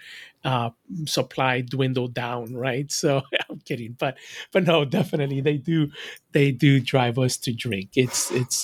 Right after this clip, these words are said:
it's just insane. And like I said, it's not just those ten ninety-nines, but, you know, sometimes, uh, when you have clients take pictures of their W twos and just send them to your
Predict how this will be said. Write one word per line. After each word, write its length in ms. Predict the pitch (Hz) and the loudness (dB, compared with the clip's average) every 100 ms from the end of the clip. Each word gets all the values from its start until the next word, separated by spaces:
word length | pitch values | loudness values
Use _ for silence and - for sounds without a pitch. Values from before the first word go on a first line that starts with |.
| - | -4
it's 160 | 117 | -2
just 240 | - 131 - | 2 2 0
insane. 320 | 127 - 139 | 0 2 4
And 100 | 151 | 4
like 200 | 185 185 | 4 2
I 20 | |
said, 220 | - 202 | 2 4
it's 240 | 127 - 185 | 4 4 0
not 360 | 185 165 139 | 2 4 2
just 280 | - 143 - | 0 0 0
those 160 | - - | -6 -8
ten 200 | - 123 | -6 -6
ninety-nines, 600 | 113 95 113 143 98 113 | -6 -8 -6 -4 -4 -4
but, 240 | - 110 - _ _ | -4 -4 -4 _ _
you 80 | 123 | -4
know, 100 | 101 | -4
sometimes, 800 | - - 151 - 139 135 127 - - - - - _ 127 | -2 2 0 2 2 4 2 0 -6 -12 -12 -14 _ 0
uh, 280 | 117 107 330 | 0 0 -4
when 120 | 127 123 | -2 0
you 80 | |
have 240 | 123 135 - | 2 0 -2
clients 440 | - 180 151 131 | -2 0 0 -2
take 260 | - 123 - | -6 -8 -4
pictures 320 | 123 - 127 | -4 -2 -2
of 140 | 117 | -2
their 120 | 117 113 | 0 0
W 460 | 131 147 151 143 | 0 2 2 2
twos 500 | 143 - 233 208 - | 2 4 4 4 0
and 160 | 143 139 | -2 0
just 220 | 160 - | 2 2
send 220 | 151 160 | 2 2
them 200 | 165 170 151 | 2 0 0
to 320 | - 165 156 151 - _ _ | 2 4 4 0 -12 _ _
your 160 | 143 | 0